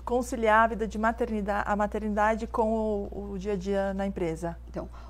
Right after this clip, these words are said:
Speaker 2: hoje ele fica em escola, período integral, que é o que ajuda, né, a gente. E assim, eu tenho uma ajuda muito grande dos meus pais, quando eu preciso, ou ficou doente, pra você, porque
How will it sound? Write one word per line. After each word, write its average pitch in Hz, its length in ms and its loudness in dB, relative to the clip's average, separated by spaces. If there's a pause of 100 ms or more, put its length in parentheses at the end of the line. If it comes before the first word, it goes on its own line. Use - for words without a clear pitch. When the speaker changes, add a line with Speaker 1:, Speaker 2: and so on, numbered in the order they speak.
Speaker 2:
hoje 214 240 4
ele 214 140 0
fica 190 580 0
em 180 100 2
escola, 185 480 2
período 185 260 -2
integral, 180 600 0
que - 140 -4
é 190 60 4
o 185 80 4
que 175 580 0 (200)
ajuda, 180 540 -2
né, 175 280 -2
a - 140 -4
gente. 185 560 -6 (380)
E 196 80 -2
assim, 202 220 -4
eu 190 80 0
tenho 196 200 -2
uma 196 100 0
ajuda 190 220 0
muito 202 240 -2
grande 233 260 -2
dos 226 160 -6
meus 254 220 -2
pais, 180 340 4
quando 190 220 0
eu 180 180 4
preciso, 185 1120 0 (220)
ou - 60 -8
ficou - 180 -2
doente, 190 800 2
pra 185 100 0
você, 190 340 -2 (320)
porque 233 540 4